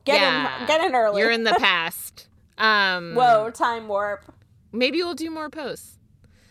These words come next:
Speaker 2: but,
Speaker 1: Yeah,
Speaker 2: like, polls.
Speaker 1: we need to do more shit 'cause, I mean, life is hard right now. I just have no time.
Speaker 2: Yes.
Speaker 1: I got no
Speaker 2: It's true.
Speaker 1: bandwidth.
Speaker 2: I can't. I'm like a nineteen ninety-eight processor over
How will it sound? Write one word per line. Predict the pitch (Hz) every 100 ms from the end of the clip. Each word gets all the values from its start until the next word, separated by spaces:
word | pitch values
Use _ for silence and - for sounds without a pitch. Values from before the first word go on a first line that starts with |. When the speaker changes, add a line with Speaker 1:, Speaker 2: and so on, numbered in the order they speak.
| _ _ -
Speaker 2:
but, | 170 - - - _ _ _ -
Speaker 1:
Yeah, | 233 220
Speaker 2:
like, | 220 226
polls. | 226 175 123 - - _ -
Speaker 1:
we | 233
need | 294 427
to | 440
do | 349
more | 269 233
shit | 240 220 208 -
'cause, | 254 214 - - - - _ _ _ _ _ _ 214
I | 226
mean, | 220 214 208
life | 214 214 -
is | 466 -
hard | - 170 226
right | 196 165
now. | 151 135
I | 135
just | 247
have | 339
no | 320 220
time. | - 175 190 123
Speaker 2:
Yes. | 214 - -
Speaker 1:
I | 233
got | 285
no | 349 381
Speaker 2:
It's | 226 220 339
true. | 214
Speaker 1:
bandwidth. | 156 - - _ - - _ - _ - _ - - - - - - 233 - _ 185
Speaker 2:
I | 185
can't. | - 85 80 -
I'm | 196
like | 190 175
a | 170 143 143 139 - -
nineteen | 180 165 180 190 165 165 160
ninety-eight | 156 156 143 135 -
processor | 98 127 - - - 82 85
over | 131